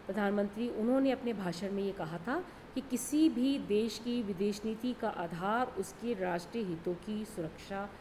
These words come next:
है। इसलिए मार्गंथु के राजनीति दर्शन का तत्व भी राष्ट्रहित ही रहा और इन्होंने शक्ति अर्थात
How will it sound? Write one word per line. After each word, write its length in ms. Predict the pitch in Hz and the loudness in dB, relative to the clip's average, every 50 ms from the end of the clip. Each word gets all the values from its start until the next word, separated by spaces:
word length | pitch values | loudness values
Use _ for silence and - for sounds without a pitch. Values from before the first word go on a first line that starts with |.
| - - - - - | -16 -18 -12 -2 0
है। 200 | 202 180 151 127 - - - - - - - - - - - - - - - - - - - | 2 2 2 0 -6 -12 -16 -16 -16 -16 -16 -16 -16 -16 -16 -16 -16 -16 -16 -16 -16 -8 -6
इसलिए 380 | 226 208 - 226 254 254 262 262 | -4 -4 0 2 4 6 6 6
मार्गंथु 720 | 240 208 190 196 196 196 233 247 247 - - 277 302 294 269 285 | 6 6 4 4 4 4 4 4 4 4 4 4 4 4 4 4
के 180 | 254 254 262 247 | 6 6 6 8
राजनीति 440 | 214 196 190 202 214 214 - 262 | 8 6 6 4 4 2 2 2
दर्शन 420 | 220 190 202 196 - - 233 240 247 | 4 4 2 2 2 0 0 0 0
का 200 | 233 - 220 214 | 0 2 2 2
तत्व 380 | 214 - 214 208 - - 247 | 4 4 2 2 2 0 0
भी 120 | 214 247 247 | 2 2 2
राष्ट्रहित 480 | 190 175 165 180 170 - - 240 - | 2 2 2 2 0 0 -4 -2 0
ही 80 | 269 262 | 2 4
रहा 300 | 240 226 226 254 302 330 - - - - - - - - - | 4 4 4 4 2 0 -2 -8 -12 -16 -16 -16 -14 0 4
और 180 | 202 214 233 240 | 6 6 6 6
इन्होंने 540 | 220 233 247 277 302 320 285 269 269 277 262 | 4 6 6 8 8 8 8 6 6 4 4
शक्ति 580 | 269 - - 220 - - - - 294 294 311 | 2 0 0 -2 -2 -2 2 4 4 4 4
अर्थात 500 | - - 190 - - - 196 196 202 196 | 2 0 -2 -4 -2 0 0 0 0 -2